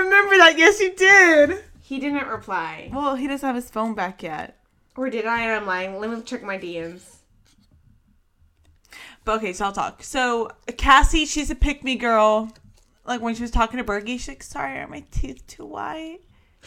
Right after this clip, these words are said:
Speaker 2: She's like, "You like my tan?" And he's like, "I need to get tan." I'm like,
Speaker 1: He does. He's such bad red undertones. <laughs>
Speaker 2: Talking about Love Island, what am-, what did you send me?
Speaker 1: <gasps> Okay. Pause on U S.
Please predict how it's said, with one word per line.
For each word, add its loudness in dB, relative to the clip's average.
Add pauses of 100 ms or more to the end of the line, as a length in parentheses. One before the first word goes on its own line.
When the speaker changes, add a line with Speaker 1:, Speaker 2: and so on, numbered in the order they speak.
(180)
Speaker 2:
She's -8
like, -6 (160)
"You 0
like -2
my -6
tan?" -6 (640)
And -4
he's -2
like, -4
"I -2
need -10
to -12
get -10
tan." -14 (280)
I'm -14
like, -16
Speaker 1:
He -8
does. -2
He's -8
such -6
bad -4
red -6
undertones. -8 (180)
<laughs> -20
Speaker 2:
Talking -6
about -4
Love -2
Island, -2
what -4
am-, -8
what -8
did -8
you -10
send -8
me? -14 (520)
Speaker 1:
<gasps> -4 (420)
Okay. -4 (300)
Pause 2
on -4
U -4
S. -2